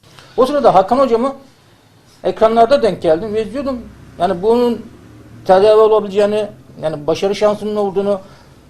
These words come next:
işte alternatif tıbbın kullanılabileceğini, kemoterapi esnasında alınabileceğini söylüyordu. Hakan hocamın tavsiye ettikleri yolda yürüdüm. Dört ay sonra beni çağırdılar. Pazar akşamı dediler,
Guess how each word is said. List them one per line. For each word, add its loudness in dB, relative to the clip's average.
işte -8
alternatif 2
tıbbın -2
kullanılabileceğini, -2
kemoterapi -4
esnasında -2
alınabileceğini -4
söylüyordu. -8
Hakan -2
hocamın -2
tavsiye -2
ettikleri -8
yolda 0
yürüdüm. -4
Dört 2
ay 4
sonra -6
beni -4
çağırdılar. -2
Pazar 0
akşamı -2
dediler, -8